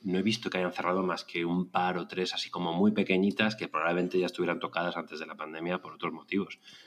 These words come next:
Pero al final es verdad que, que las pequeñas y medianas y las que tienen cierta trayectoria, eh, pues ahí siguen y, y afortunadamente, vamos,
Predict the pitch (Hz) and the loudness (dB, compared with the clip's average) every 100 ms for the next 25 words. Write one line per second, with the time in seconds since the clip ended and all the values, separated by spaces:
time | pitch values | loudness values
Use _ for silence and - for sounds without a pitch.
0 | - - 80 - 82 92 98 101 92 104 | -10 -6 -6 -4 -2 0 2 2 0 0
1 | 107 104 95 - - - - - 90 85 | 2 2 0 -8 -20 -20 -20 -4 -2 0
2 | - 82 82 95 107 104 107 98 104 110 | -2 -2 2 6 6 6 4 4 4 4
3 | 107 107 - - 92 92 98 101 98 95 | 2 0 -4 -2 -2 0 -2 0 2 0
4 | 92 98 104 127 135 - 180 82 - - | 0 0 0 0 -2 -6 -12 -12 -14 -14
5 | - 95 - 104 123 131 95 82 82 - | -8 -4 0 4 4 4 2 -2 -8 -10
6 | - 90 85 110 120 - | -12 -8 -4 -2 -4 -8